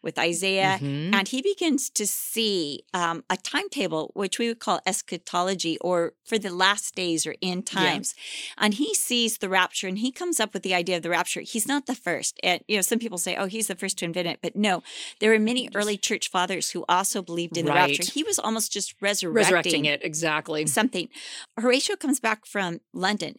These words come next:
Speaker 1: and he's just like, "The rapture, premillennial, Jesus is coming."
Speaker 2: Hmm.
Speaker 1: But then he begins to kind of develop his own kind of theology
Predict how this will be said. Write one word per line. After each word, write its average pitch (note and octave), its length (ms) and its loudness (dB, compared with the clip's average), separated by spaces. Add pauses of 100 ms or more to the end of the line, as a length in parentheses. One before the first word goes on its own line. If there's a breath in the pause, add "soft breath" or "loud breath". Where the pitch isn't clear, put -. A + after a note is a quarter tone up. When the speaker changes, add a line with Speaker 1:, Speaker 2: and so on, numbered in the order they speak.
Speaker 1:
and F#3 100 -2
he's A3 240 2
just - 240 -4
like, E3 220 -2
"The D#3+ 100 -4
rapture, G#3+ 1080 2
premillennial, G#3 1000 2
Jesus F#3+ 460 -2
is D#3 180 -2 (140)
coming." G#3 520 0
Speaker 2:
Hmm. F#3 180 2 (280 loud breath)
Speaker 1:
But A3+ 220 2
then B3+ 280 0
he G4+ 180 -2
begins B3 420 0
to A#3+ 100 -6
kind A#3+ 340 -2
of B3 220 -2
develop F#3+ 600 0
his G3 340 -2
own G#3+ 240 0
kind G#3+ 380 0
of F3 220 2 (180)
theology G3 680 4